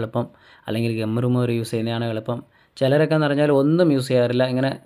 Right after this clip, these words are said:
തിക്കി അങ്ങ് എടുക്കും. അങ്ങനെയും ചെയ്യുന്നവരുണ്ട്. അപ്പോൾ അങ്ങനെ ചെയ്യുമ്പോൾ ഇച്ചിരിയൊക്കെ പാടായിരിക്കും, ക്ലീനിങ്ങും കൂടുതലായിരിക്കും. എന്ന് പറഞ്ഞാൽ പാനൽ ക്ലീൻ ചെയ്യാനായിട്ട്. ഇവിടെ ഞാൻ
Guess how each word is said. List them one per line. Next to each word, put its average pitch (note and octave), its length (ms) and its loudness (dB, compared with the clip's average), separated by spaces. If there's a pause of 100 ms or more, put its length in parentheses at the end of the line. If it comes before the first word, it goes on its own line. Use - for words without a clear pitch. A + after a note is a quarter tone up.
(160)
തിക്കി B2 260 -2
അങ്ങ് C3 180 0
എടുക്കും. G#2+ 240 -8 (720)
അങ്ങനെയും C#3+ 340 4
ചെയ്യുന്നവരുണ്ട്. B2+ 580 0
അപ്പോൾ C3+ 160 0
അങ്ങനെ C#3+ 240 0
ചെയ്യുമ്പോൾ D#3+ 280 2
ഇച്ചിരിയൊക്കെ D3 400 0
പാടായിരിക്കും, C3 580 2
ക്ലീനിങ്ങും C3+ 520 0
കൂടുതലായിരിക്കും. A2+ 680 -2 (220)
എന്ന് G#2+ 160 -6
പറഞ്ഞാൽ A2+ 240 -6
പാനൽ A2+ 320 -4
ക്ലീൻ G#2+ 260 -6
ചെയ്യാനായിട്ട്. G#2 420 -8 (440)
ഇവിടെ B2+ 220 0
ഞാൻ C3 80 0